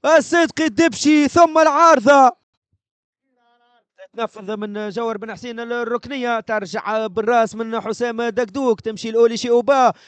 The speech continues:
وهجمة معاكسة للترجي الرياضي التونسي، رياض بن عياد، رياض بن عياد مع رشيد العرفاوي.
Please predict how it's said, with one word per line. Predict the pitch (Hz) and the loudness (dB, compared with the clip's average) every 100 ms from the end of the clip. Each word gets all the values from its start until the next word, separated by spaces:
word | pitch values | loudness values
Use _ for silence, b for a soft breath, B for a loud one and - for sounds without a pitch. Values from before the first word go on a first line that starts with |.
| b | b
وهجمة | 220 254 220 | 2 2 2
معاكسة | 247 247 254 254 | 0 0 0 -2
للترجي | 247 262 247 220 | -2 -2 -2 0
الرياضي | 247 254 233 | 0 0 0
التونسي، | 247 247 269 254 254 | 2 2 2 -4 -2
رياض | 254 254 | -2 -2
بن | 214 | -2
عياد، | 247 262 262 247 b b - | -4 2 4 4 b b -4
رياض | 262 233 | -2 -2
بن | 247 | -2
عياد | 254 262 247 | -2 0 -2
مع | 254 262 | 0 -2
رشيد | 262 247 247 | 0 -2 -2
العرفاوي. | 262 247 269 | -4 -2 0